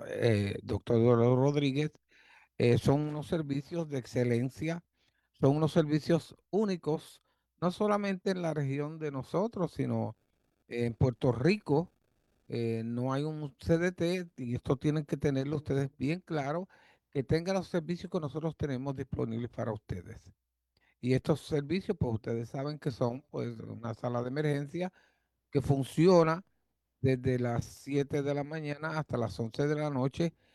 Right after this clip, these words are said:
todos los días de la semana.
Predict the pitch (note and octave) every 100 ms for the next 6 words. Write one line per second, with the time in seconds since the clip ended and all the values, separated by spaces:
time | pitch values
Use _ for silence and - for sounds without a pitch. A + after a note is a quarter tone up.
0 | _ _ _ _ _ - E3 E3+ E3+ E3
1 | D3+ C3 C3+ C#3+ C#3 C3+ B2 C#3 A#2 A2+
2 | A2+ -